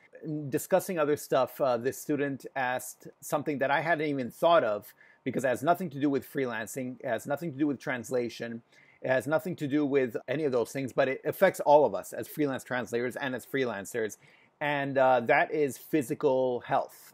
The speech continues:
because we, more than other people, spend all our time hunched over a computer doing this,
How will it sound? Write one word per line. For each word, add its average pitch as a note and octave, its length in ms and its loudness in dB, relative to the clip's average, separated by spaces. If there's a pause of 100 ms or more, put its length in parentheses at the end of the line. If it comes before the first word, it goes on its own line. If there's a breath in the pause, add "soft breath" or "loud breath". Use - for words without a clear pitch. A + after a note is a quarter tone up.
(140)
because C#3 600 4 (560 soft breath)
we, C#3 600 2
more C3+ 220 2
than B2+ 160 2
other C#3+ 160 2
people, B2+ 640 0
spend B2+ 340 -2
all C3+ 240 4
our C#3 120 4
time C3+ 320 -4
hunched C#3+ 360 -6
over C#3 220 2
a C3 60 2
computer C3+ 480 -2
doing B2 280 -2
this, C#3+ 360 0